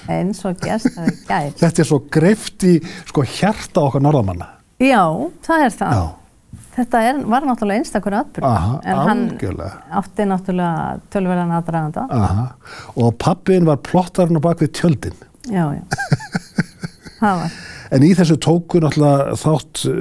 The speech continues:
Speaker 2: allir Þingeyingar svo að segja, eh, mjög
Speaker 1: Já,
Speaker 2: margir.
Speaker 1: það voru, sko, hundrað og þrjátíu manns
Speaker 2: Já.
Speaker 1: sem voru þarna á
Speaker 2: Já,
Speaker 1: staðnum
Speaker 2: já.
Speaker 1: þegar að þetta
Speaker 2: Já.
Speaker 1: gerðist.
Speaker 2: Og mikið í húfi.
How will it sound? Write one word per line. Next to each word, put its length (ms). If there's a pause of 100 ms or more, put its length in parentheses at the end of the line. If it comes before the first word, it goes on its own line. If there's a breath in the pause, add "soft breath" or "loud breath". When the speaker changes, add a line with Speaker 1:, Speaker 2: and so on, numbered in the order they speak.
(120)
Speaker 2:
allir 260
Þingeyingar 460
svo 120
að 80
segja, 280
eh, 100
mjög 160
Speaker 1:
Já, 80
Speaker 2:
margir. 320
Speaker 1:
það 160
voru, 300
sko, 300 (140)
hundrað 580
og 60
þrjátíu 400
manns 240
Speaker 2:
Já. 120 (160)
Speaker 1:
sem 260
voru 240 (220)
þarna 500
á 40
Speaker 2:
Já, 120
Speaker 1:
staðnum 340
Speaker 2:
já. 60
Speaker 1:
þegar 260
að 220
þetta 300 (100)
Speaker 2:
Já. 160 (340)
Speaker 1:
gerðist. 380 (140)
Speaker 2:
Og 140
mikið 300
í 60
húfi. 220